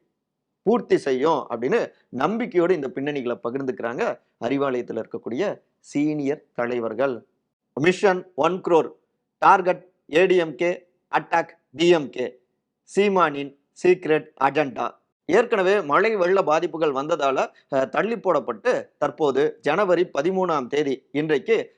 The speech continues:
சென்னை பூந்தமல்லியில ஸ்ரீவாரு வெங்கடாசலபதி பேலஸ்ல நாம் தமிழர் கட்சியுடைய பொதுக்குழு கூட்டமும் அரங்கேறியதுங்க. கிட்டத்தட்ட இரண்டாயிரத்துக்கும் மேற்பட்ட பொதுக்குழு உறுப்பினர்கள், முக்கிய நிர்வாகிகள் உள்ளிட்ட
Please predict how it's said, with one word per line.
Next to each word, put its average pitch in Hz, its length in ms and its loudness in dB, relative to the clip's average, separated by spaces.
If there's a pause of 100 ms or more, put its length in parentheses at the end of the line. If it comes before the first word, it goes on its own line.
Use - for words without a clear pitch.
சென்னை 180 240 0
பூந்தமல்லியில 160 720 -2 (220)
ஸ்ரீவாரு 190 580 2
வெங்கடாசலபதி 147 800 -2 (400)
பேலஸ்ல 131 640 -2 (240)
நாம் 185 360 2
தமிழர் 160 380 -2
கட்சியுடைய 127 680 -4
பொதுக்குழு 185 500 0
கூட்டமும் 127 460 -6 (120)
அரங்கேறியதுங்க. 127 840 -2 (160)
கிட்டத்தட்ட 185 600 2
இரண்டாயிரத்துக்கும் 196 640 0
மேற்பட்ட 170 640 -2
பொதுக்குழு 180 520 0
உறுப்பினர்கள், 165 640 0
முக்கிய 160 360 -2
நிர்வாகிகள் 160 640 0
உள்ளிட்ட 135 320 -2